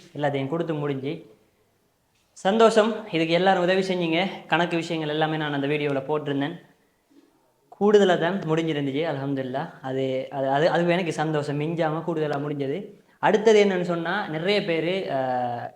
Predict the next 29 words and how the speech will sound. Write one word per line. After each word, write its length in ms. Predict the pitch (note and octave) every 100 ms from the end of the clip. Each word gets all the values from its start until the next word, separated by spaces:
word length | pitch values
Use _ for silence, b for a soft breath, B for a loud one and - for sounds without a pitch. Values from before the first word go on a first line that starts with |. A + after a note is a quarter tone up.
| - -
பிரார்த்தனைகள்ல 680 | E3 F3 F3+ E3+ D3 D3 D3
ஆட் 180 | D3
பண்றேன் 380 | - D3+ D3 C#3+
அப்படின்னு 480 | C3+ C#3 C3+ C#3 C3+
சொல்லி, 40 | -
சொல்லியிருந்தாங்க. 580 | D3 C#3+ C3+ B2 B2 C3+
கொடுக்கும்போது 480 | D3 C3+ B2+ B2 B2+
"தங்கமானாரு" 680 | C#3 C#3 B2+ C3 B2 B2+ B2+
அப்படின்னு 260 | C3 B2
சொன்னாங்க. 500 | B2+ B2+ A#2+ A#2 B2 - B B
தந்தாக்களுக்கு 920 | D3+ D#3+ D#3 C#3 C#3 C3 C3+ C3+ C3+ C3+
"ஜஸாக்கல்லாஹ்" 540 | C3+ C#3+ C3+ B2+ B2+
என்று 300 | B2+ B2+ B2+
சொன்னாங்க. 460 | B2+ A#2 A#2+ B2 B2
அடுத்தது 320 | B2+ B2+ B2
நிறைய 320 | C3+ D#3+ F3+
விஷயங்கள் 460 | C#3+ D#3 C#3+ C#3 D3+
சொன்னாங்க, 280 | C#3+ B2+ A#2+ b b b
"அவங்கள 280 | B2+ C3 B2+
பொருந்தி 260 | C#3+ C#3+
கொள்ளட்டும்" 360 | C3+ C3 B2+ B2
அப்படின்ட்டாங்க. 600 | B2 B2 A#2+ A#2 A#2+ A#2+
அடுத்தது, 480 | B2 C3 C3 B2+ C3 B2+ B2+ B2 B2 B2 B2 - b b b -
ஆஹ், 400 | C3 B2 B2 A#2+
அது, 260 | C3 D#3 C#3+
அது 160 | D#3+
அப்படி 220 | D#3 D#3+
நிறைய 220 | E3+ F#3+ F#3+
விஷயம். 260 | G#3 D#3+